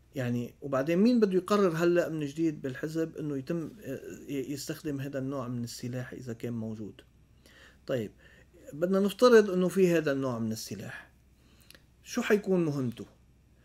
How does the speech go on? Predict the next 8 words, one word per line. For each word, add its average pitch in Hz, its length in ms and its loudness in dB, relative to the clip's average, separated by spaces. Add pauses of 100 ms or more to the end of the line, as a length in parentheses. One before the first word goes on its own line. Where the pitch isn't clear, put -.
(160)
حيكون 175 320 2
مهمته 214 760 6
إنه 202 500 4
يروح 202 380 4
على 170 140 0
قصف 190 320 -4
تل 156 240 -2
أبيب 156 440 0